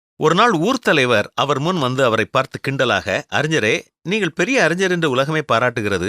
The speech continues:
ஆனால் உங்கள் பையன் ஒரு அடிமுட்டாளாக இருக்கிறானே. தங்கம், வெள்ளி இவற்றுள் அதிக மதிப்பு வாய்ந்தது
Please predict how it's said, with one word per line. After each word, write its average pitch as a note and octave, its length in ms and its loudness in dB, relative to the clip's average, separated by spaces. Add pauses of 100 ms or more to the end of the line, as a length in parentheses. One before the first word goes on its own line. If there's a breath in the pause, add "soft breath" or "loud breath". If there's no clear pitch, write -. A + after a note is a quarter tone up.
ஆனால் C#3 340 0
உங்கள் A2 260 -2
பையன் E3+ 220 -2
ஒரு B2 160 0
அடிமுட்டாளாக A2+ 600 -2
இருக்கிறானே. F2 520 -4 (680)
தங்கம், F3+ 440 -2
வெள்ளி D3 380 0
இவற்றுள் D3 460 -2
அதிக F#3+ 360 0
மதிப்பு D#3+ 380 -2
வாய்ந்தது D3+ 360 0